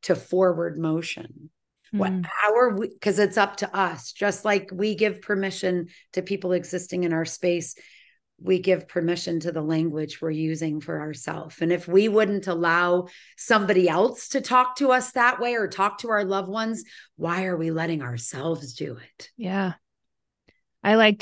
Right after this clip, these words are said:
Speaker 2: to, um, with clients, I also like to, um, have them pretend they're saying those things to their child. Their,
Speaker 1: Mm.
Speaker 2: not their child,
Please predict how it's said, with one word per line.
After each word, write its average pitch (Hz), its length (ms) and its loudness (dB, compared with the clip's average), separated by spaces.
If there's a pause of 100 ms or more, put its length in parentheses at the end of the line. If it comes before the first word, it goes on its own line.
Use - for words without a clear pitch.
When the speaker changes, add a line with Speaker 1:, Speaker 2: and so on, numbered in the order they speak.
Speaker 2:
to, 196 340 8
um, 180 440 0
with 185 200 0
clients, 180 400 0
I 180 120 0
also 175 340 -2
like 170 360 -4
to, 165 540 -2 (680)
um, 123 480 -4 (1400)
have 226 260 6
them 202 220 8
pretend 214 500 2
they're 185 140 4
saying 190 380 -2
those 170 220 -6
things 175 480 -4
to - 180 -2
their 175 560 -2 (240)
child. 170 460 -2 (440)
Their, 190 360 8
Speaker 1:
Mm. 170 160 -4
Speaker 2:
not 208 300 4
their 208 220 6
child, 185 480 0